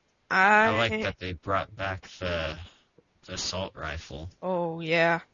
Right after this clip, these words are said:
Speaker 1: I like that a lot, too. I sorta wish that they, like, wouldn't have put it as the primary in, uh, matchmaking. I wish they, like, shoulda kept it as battle rifle. You know?
Speaker 2: Oh,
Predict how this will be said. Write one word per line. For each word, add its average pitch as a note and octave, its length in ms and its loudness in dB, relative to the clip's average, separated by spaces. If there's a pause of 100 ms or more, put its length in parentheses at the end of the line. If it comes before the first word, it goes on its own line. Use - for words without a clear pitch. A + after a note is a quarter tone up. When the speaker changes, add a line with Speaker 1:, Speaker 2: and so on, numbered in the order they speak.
(140)
Speaker 1:
I F3 120 10
like F3+ 220 10
that E3+ 160 10
a D#3+ 40 6
lot, E3 300 6
too. E3+ 360 0 (800)
I G#3 320 10
sorta C4+ 480 4
wish A#3 340 6
that G#3+ 160 0
they, F#3+ 260 6
like, F3 340 4 (520)
wouldn't G#3 260 -2
have G3 100 -4
put G#3 140 2
it F#3+ 40 6
as F#3 200 2
the G3 80 -4
primary F3+ 720 8
in, E3+ 260 -2
uh, E3 280 2
matchmaking. F3 840 0
I E3+ 80 2
wish F#3+ 200 2
they, F3 140 4
like, E3+ 200 4
shoulda E3 220 4
kept E3 260 2
it E3 140 4
as E3 100 -2
battle E3 280 8
rifle. F3 440 4 (1600)
You F3 120 -2
know? F3+ 220 4 (1000)
Speaker 2:
Oh, C#3 400 0